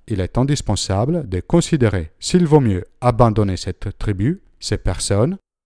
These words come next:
ou au moins chercher une alternative qui réduit les impacts négatifs.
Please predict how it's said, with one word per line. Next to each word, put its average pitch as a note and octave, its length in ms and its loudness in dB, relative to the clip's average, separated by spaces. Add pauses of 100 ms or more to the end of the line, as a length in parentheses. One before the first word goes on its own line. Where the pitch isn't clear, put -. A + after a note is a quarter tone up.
(120)
ou E3 160 6
au A2+ 80 8
moins G2+ 400 -2
chercher - 400 -2
une G2 120 2
alternative A#2+ 800 0 (220)
qui G3+ 160 2
réduit G#2+ 500 0
les G2+ 200 -2
impacts G#2 360 -2
négatifs. F2+ 640 -6